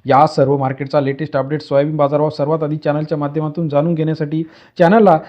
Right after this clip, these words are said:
लाईक, सबस्क्राईब आणि शेअर करायला मात्र विसरू नका. येत्या काही दिवसापासून आपण बघितलं असेल, महाराष्ट्रामध्ये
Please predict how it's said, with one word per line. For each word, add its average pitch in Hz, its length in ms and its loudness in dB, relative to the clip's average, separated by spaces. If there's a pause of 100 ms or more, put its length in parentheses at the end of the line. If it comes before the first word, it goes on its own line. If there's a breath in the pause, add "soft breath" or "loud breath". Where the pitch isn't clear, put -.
(160 loud breath)
लाईक, 185 220 4
सबस्क्राईब 175 360 2
आणि 156 140 4
शेअर 175 220 2
करायला 151 280 0
मात्र 143 260 -4
विसरू 139 280 -4
नका. - 220 -10 (300)
येत्या 170 220 4
काही 214 160 4
दिवसापासून 202 420 0
आपण 180 220 -2
बघितलं 190 320 2
असेल, 156 280 0 (840)
महाराष्ट्रामध्ये 160 680 4